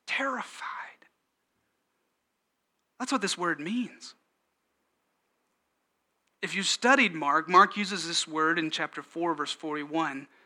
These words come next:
when the disciples are afraid after Jesus calms the winds in the boat. And in chapter five fifteen, when the city is afraid, because the city, the tomb dweller, is in his right mind after a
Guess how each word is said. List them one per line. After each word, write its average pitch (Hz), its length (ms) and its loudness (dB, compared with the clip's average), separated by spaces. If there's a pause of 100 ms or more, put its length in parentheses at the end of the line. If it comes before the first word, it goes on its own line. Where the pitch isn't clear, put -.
(460)
when 175 340 2 (300)
the 135 120 -2
disciples 185 580 0
are 151 120 0
afraid 170 840 -4
after 156 340 -4
Jesus 156 480 -8
calms 151 380 -6
the 139 100 -16
winds 139 400 -10
in 131 120 -12
the 127 40 -16
boat. 127 240 -18 (1400)
And 180 120 0
in 180 120 4
chapter 180 320 4
five 175 360 2
fifteen, 160 680 -4
when 151 120 -2
the 143 80 -6
city 220 420 -2
is 147 120 -4
afraid, 131 500 -12 (560)
because 170 300 -4
the 165 80 -6
city, 208 720 0 (300)
the 175 60 -4
tomb 240 400 8
dweller, 147 420 0
is - 240 -8 (140)
in 202 180 4
his 202 240 2
right 175 260 8
mind 160 400 4
after 151 360 -4
a 147 180 -12